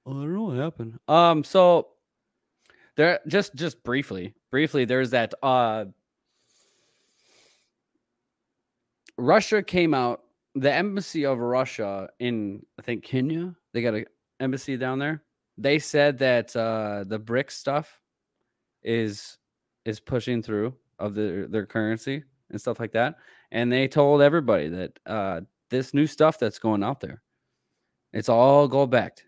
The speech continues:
Everything's gold backed. They came out and told everybody. Um, the brics countries are planning to introduce the new trading currency.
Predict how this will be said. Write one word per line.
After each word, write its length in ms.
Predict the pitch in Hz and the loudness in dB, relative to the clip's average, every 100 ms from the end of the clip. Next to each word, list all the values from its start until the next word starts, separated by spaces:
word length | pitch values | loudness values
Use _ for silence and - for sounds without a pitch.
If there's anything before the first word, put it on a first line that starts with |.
| _ _ | _ _
Everything's 420 | 113 135 139 143 127 | -4 -2 0 0 2
gold 180 | 135 | 0
backed. 340 | 113 101 - - _ _ _ _ _ _ _ - | 0 -4 -10 -20 _ _ _ _ _ _ _ -8
They 100 | 110 | -6
came 280 | - 143 160 | 0 2 2
out 160 | 160 | 2
and 120 | 120 | -2
told 280 | 127 151 139 | 2 4 6
everybody. 560 | 139 120 104 98 73 104 _ _ - | 4 2 0 -2 -4 -12 _ _ -10
Um, 480 | 104 104 98 101 107 _ _ _ _ _ _ _ _ _ _ _ _ _ - - _ _ | -4 -4 -4 -8 -14 _ _ _ _ _ _ _ _ _ _ _ _ _ -20 -20 _ _
the 80 | 117 | -2
brics 240 | 127 160 | 0 2
countries 440 | - 156 165 156 139 | 2 2 2 0 2
are 200 | 123 117 | 2 2
planning 340 | - 131 131 123 | 0 0 0 0
to 100 | 127 | -2
introduce 360 | 127 139 127 | 0 0 0
the 60 | 127 | 2
new 140 | 123 | 0
trading 300 | 123 139 123 | 2 0 0
currency. 480 | 123 113 113 143 156 | -2 -4 -4 -8 -12